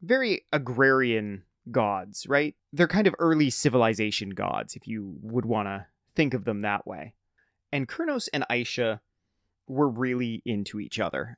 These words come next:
And what I mean by that is they had a lot of kids. A lot of kids. They gave birth to gods, as well as mortal races. The favorite amongst these were the Eldar.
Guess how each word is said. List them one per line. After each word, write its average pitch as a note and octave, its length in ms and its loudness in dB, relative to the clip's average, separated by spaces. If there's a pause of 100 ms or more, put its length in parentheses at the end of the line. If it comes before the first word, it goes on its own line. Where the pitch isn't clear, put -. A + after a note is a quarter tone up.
(120)
And C3 200 2
what D#3+ 100 2
I E3+ 100 2
mean G3+ 200 2
by D3+ 160 6
that B2 200 8
is A2 200 0
they C#3 140 6
had E3+ 120 4
a F#3 40 4
lot F#3+ 180 2
of - 40 -6
kids. C3 480 -2 (360)
A A2+ 60 0
lot B2+ 180 6
of B2 60 -8
kids. G2 360 -4
They A#2+ 220 2
gave A#2 300 -2
birth A#2+ 300 -4 (100)
to B2 200 -4
gods, B2 600 0 (640)
as E3 200 2
well B3+ 380 2
as G#2 580 -2 (420)
mortal G#2 460 -2
races. - 580 -2 (600)
The C#3+ 100 0
favorite A#3 400 4
amongst C#3+ 400 0
these F#2+ 520 -8 (180)
were G2+ 280 -4
the A2 160 -4
Eldar. A#2 500 2